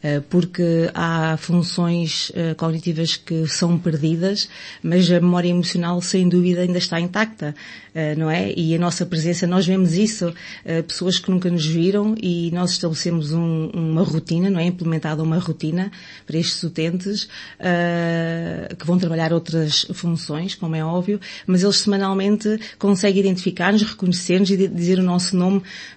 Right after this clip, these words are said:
Portanto, as emoções são, sem dúvida, as mais importantes. E antes de estabelecer qualquer plano de, de, de re-, de estimulação,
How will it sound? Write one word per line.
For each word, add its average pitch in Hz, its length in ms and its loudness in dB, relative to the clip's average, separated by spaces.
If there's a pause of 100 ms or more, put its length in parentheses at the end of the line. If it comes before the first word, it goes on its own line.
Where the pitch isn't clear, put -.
Portanto, 180 520 2
as 180 180 4
emoções 185 440 2
são, 185 420 0
sem 185 280 2
dúvida, 180 460 4
as 175 80 2
mais 180 240 2
importantes. 185 500 0
E 196 160 4
antes 226 240 4
de 185 300 6
estabelecer 170 420 -4
qualquer 175 400 -2
plano 170 480 0
de, 160 280 -2
de, 151 520 -2
de 147 160 -4
re-, 160 260 -4
de 151 180 -2
estimulação, 156 720 0